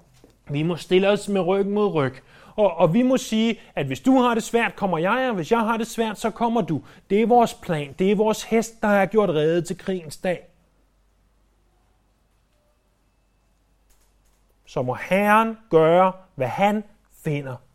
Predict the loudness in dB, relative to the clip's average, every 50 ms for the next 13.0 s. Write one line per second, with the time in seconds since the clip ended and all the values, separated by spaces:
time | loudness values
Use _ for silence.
0 | _ _ -10 -8 -4 -2 -2 -2 -2 -4 -12 _ _ _ _ _ _ _ _ _
1 | _ _ _ _ _ _ _ _ _ -20 0 2 2 2 4 2 0 0 0 0
2 | 0 2 4 4 4 6 6 4 4 4 4 4 4 2 2 2 0 0 -2 -6
3 | -8 -16 _ _ -20 -20 -2 2 4 4 4 4 2 0 0 0 -2 -4 0 4
4 | 4 6 6 6 6 6 4 2 2 0 0 0 0 -2 -2 -4 -6 -12 _ _
5 | _ _ _ _ _ -2 0 0 2 0 -2 -4 -8 -14 -14 -14 -14 -18 -18 -20
6 | _ _ _ _ _ _ _ _ _ _ _ _ _ _ _ _ _ _ _ _
7 | _ _ _ _ _ _ _ _ _ _ _ _ _ _ _ _ _ _ _ _
8 | _ _ _ _ _ _ _ _ _ _ _ _ _ _ _ _ _ _ _ _
9 | _ _ _ 4 4 4 4 2 2 2 2 2 2 2 0 0 0 0 -2 -2
10 | -2 0 0 0 0 -2 -2 -4 -4 -2 -2 -2 -4 -4 -8 -6 -2 -2 -2 -2
11 | -4 -6 -6 -4 -4 -4 -6 -6 -6 -6 -4 -4 -4 -6 -6 -8 -10 -10 -8 -6
12 | -6 -2 -2 -2 -2 -2 0 0 2 2 0 0 -2 -4 -4 -6 -12 -20 -20 -20